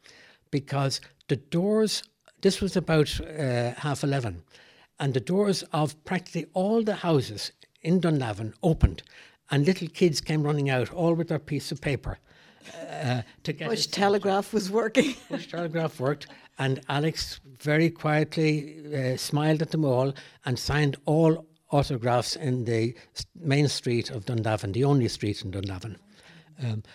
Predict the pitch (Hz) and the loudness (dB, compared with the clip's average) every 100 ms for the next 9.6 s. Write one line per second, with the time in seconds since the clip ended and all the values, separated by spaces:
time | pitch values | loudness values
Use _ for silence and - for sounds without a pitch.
0 | - 185 180 160 196 208 - 180 175 175 | -20 -20 -16 -6 -6 -6 -8 -4 -4 -4
1 | 185 - 175 175 185 180 175 - 180 180 | -6 -8 -8 -8 -8 -10 -12 -12 -8 -8
2 | 180 170 - 175 175 185 _ _ 165 180 | -8 -12 -12 -12 -14 -20 _ _ -2 -2
3 | 160 170 156 143 131 120 139 127 117 139 | 0 -2 0 2 0 -2 -6 -4 -4 -4
4 | 131 107 - - 104 117 104 _ - - | -2 -4 -6 -8 -8 -8 -14 _ -20 -20
5 | _ _ 135 127 120 123 123 151 - 147 | _ _ -6 -4 -6 -4 -6 -6 -6 0
6 | - 233 - 190 - 156 170 165 147 147 | 4 4 4 0 2 4 4 4 2 2
7 | 139 - 196 165 135 113 131 127 135 135 | 2 2 2 4 2 2 0 0 -2 -2
8 | 123 - 143 117 - 139 135 127 117 117 | -2 -6 -8 -8 -4 -6 -4 -6 -6 -8
9 | - 120 110 147 135 | -10 -10 -6 -2 -2